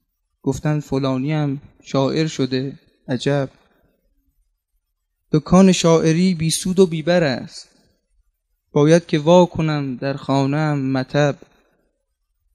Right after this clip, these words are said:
آهنگ شعر من آهنگ شاد نیست، کلاً نبودم در مجلس طرب. ما شعر گفتیم تا دلبری کنیم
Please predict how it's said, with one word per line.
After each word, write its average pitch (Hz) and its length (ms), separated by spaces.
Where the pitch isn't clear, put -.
آهنگ 156 400
شعر 156 340
من 156 400
آهنگ 143 460
شاد 156 520
نیست، 147 680
کلاً 143 300
نبودم 147 920
در 139 100
مجلس 135 520
طرب. 123 480
ما 147 140
شعر 156 440
گفتیم 143 800
تا 139 200
دلبری 131 600
کنیم 135 640